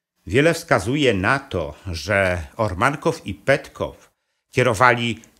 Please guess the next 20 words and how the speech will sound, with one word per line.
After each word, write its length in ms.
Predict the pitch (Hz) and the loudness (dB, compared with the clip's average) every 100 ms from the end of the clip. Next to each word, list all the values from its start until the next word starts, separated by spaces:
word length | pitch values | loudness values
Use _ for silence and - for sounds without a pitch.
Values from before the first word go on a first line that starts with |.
| _ | _
pierwszą 500 | - 147 139 - 110 | 4 4 4 -2 -2
fazą 560 | - 123 117 110 117 104 - _ | 2 2 2 0 -2 -4 -12 _
porwania 840 | 127 120 92 117 110 110 110 104 - | 0 2 2 2 2 0 -2 -4 -10
Orlandi 840 | - 120 110 131 139 123 90 139 - _ _ _ - | -2 -2 2 4 4 2 -4 -12 -18 _ _ _ -8
i 80 | 143 | -6
współdziałali 720 | - 139 131 131 123 160 156 | -4 -2 0 2 4 4 2
w 60 | - | -2
tym 160 | 135 | -2
zakresie 720 | 95 110 - 139 151 - 92 90 95 | 0 -2 0 -2 -2 -4 -4 -6 -10
z 240 | 101 - | -8 -8
rezydującymi 880 | 104 127 113 117 127 123 - 165 135 | -4 -2 -2 -2 0 0 0 0 0
w 60 | 95 | -4
Rzymie 420 | 82 143 123 113 | -2 -2 0 0
agentami 600 | 127 117 120 113 131 127 | 0 0 0 2 2 0
wschodnio-niemieckiej 1160 | 110 - 123 101 120 117 113 104 - - 110 107 - - | -4 -2 -2 0 0 0 0 -2 -4 -2 -2 -4 -10 -14
Stasi, 600 | - - 135 131 95 - _ _ - | -4 2 4 2 -4 -16 _ _ -16
wśród 280 | - 117 | -6 -6
których 400 | - - 160 117 | -2 2 2 2
byli 220 | 80 117 117 | -2 -4 -2
członkowie 680 | - 113 104 120 101 117 | -2 -2 2 2 2 0